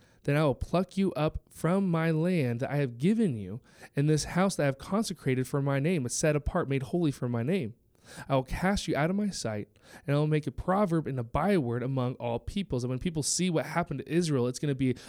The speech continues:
a wisdom proverb for them to see and recognize who Yahweh is. And so that's what we're leading towards, is that Israel is going to reject God.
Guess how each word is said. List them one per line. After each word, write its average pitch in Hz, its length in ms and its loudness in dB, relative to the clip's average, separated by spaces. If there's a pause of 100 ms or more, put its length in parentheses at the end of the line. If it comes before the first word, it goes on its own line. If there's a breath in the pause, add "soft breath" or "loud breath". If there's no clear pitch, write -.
a 135 120 4
wisdom 135 580 4
proverb 113 480 -2
for 120 220 -10
them 147 260 2
to 131 120 -6
see 170 240 0
and 131 100 0
recognize 127 420 -2 (340 loud breath)
who 147 180 4
Yahweh 120 400 2
is. 117 500 0 (480 soft breath)
And 185 180 2
so 180 160 4
that's 180 160 0
what 175 80 0
we're 160 100 2
leading 170 280 0
towards, 107 320 -8
is 127 120 -4
that 131 160 0
Israel 156 420 2 (100)
is 208 320 4
going 120 300 -2
to 117 340 -2 (260 loud breath)
reject 120 420 -2
God. 113 160 -4